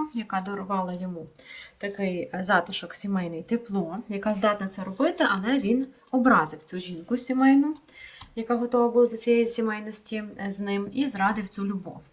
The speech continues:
Тут зрада може, е, бути як те, що він сприймає, що ви зрадили цю любов, бо це його очима, але може бути, що і зрада із його сторони, одним словом, е,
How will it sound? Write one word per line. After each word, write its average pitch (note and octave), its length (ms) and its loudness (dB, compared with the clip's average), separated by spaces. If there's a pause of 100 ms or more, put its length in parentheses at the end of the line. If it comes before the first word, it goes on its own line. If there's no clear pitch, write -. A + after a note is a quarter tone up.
(500)
Тут C4+ 340 2
зрада A#3 380 2
може, A3 300 -2
е, G3 160 0 (320)
бути A3 240 -6 (120)
як F#3+ 220 -6
те, G#3+ 140 -2
що G#3+ 140 -4
він G3+ 100 -8
сприймає, G3 500 -4
що A#3+ 200 0
ви F3+ 240 -2
зрадили G#3+ 380 0
цю C4 140 -2
любов, C#4 360 0 (600)
бо A3+ 60 -6
це A#3+ 160 4
його A#3 300 2
очима, A#3+ 460 2 (160)
але B3+ 300 6
може A3+ 240 2
бути, A#3 240 2
що G#3 140 -4
і G3 200 -6
зрада A3 340 0
із G#3 280 -6
його G#3 200 0
сторони, G3 420 -2
одним G3+ 200 -2
словом, A#3+ 300 0
е, - 140 -12